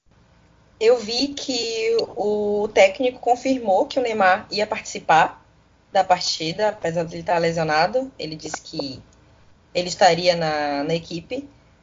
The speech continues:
Não sei se como titular ou se ele vai começar no banco. E eu vi que ontem o P S G empatou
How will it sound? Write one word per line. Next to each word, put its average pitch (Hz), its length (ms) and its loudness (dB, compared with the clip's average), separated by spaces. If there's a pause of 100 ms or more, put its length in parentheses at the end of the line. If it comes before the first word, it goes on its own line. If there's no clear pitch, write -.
(120)
Não 202 200 4
sei 220 280 2
se 220 200 -6
como 190 340 2
titular 190 460 6
ou 220 40 0
se - 80 -10
ele 190 80 -8
vai 180 120 0
começar 180 360 -4
no 180 100 -2
banco. 170 380 -2 (1000)
E 220 160 -2
eu 226 180 4
vi 233 180 -6
que 254 220 -2
ontem 233 480 0
o 214 40 -4
P 214 100 2
S 214 180 4
G 226 100 0
empatou 247 680 4